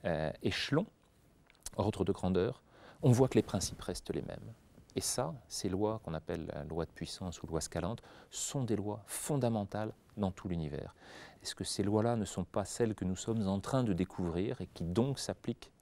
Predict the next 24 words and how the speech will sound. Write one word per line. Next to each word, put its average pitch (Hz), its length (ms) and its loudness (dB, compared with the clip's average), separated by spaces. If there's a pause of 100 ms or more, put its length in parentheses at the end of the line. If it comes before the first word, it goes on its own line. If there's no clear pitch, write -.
(200)
à 90 140 -2
toutes - 500 -6 (480)
nos 95 160 0
utopies, 92 500 -6 (220)
à 90 80 -10
toutes - 320 -6
nos 95 220 0
envies 98 340 2 (460)
de 85 60 0
la 80 100 2
même 95 180 2
façon ? 113 380 -4 (720)
Voilà, 78 160 -4
c'est, - 200 -2
c'est - 140 2
peut-être - 300 6
sur - 280 0
cette - 300 2
idée 117 300 4
que, 117 420 4
euh, 95 140 0
finalement 101 420 0
cette, - 300 -4
euh, 82 280 0